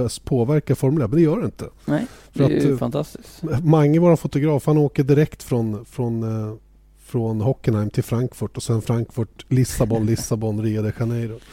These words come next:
Speaker 1: Så att det är
Speaker 2: Ja.
Speaker 1: precis kant i kant. Och när vi kommer hem från Rio så börjar, börjar Formel ett-säsongen igen. Så det har de tänkt på.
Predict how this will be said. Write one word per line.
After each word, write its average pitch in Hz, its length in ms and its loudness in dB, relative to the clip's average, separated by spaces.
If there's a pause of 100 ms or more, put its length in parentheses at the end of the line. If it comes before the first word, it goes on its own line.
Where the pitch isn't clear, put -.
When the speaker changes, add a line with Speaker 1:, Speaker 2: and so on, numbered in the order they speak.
(420)
Speaker 1:
Så - 120 2
att 117 100 2
det 147 60 4
är 151 60 8
Speaker 2:
Ja. - 60 0
Speaker 1:
precis 180 300 6
kant 123 320 2
i 110 40 -2
kant. 113 300 -4
Och 123 60 2
när 131 80 4
vi 131 80 4
kommer 139 240 4
hem 156 360 6
från 127 180 2
Rio 113 260 2
så - 140 -4
börjar, 110 500 0 (180)
börjar 117 280 0
Formel 113 260 -2
ett-säsongen 120 440 -4
igen. 107 120 -8
Så 135 120 -2
det 135 100 2
har 151 100 6
de 151 140 4
tänkt 113 260 -4
på. - 180 -10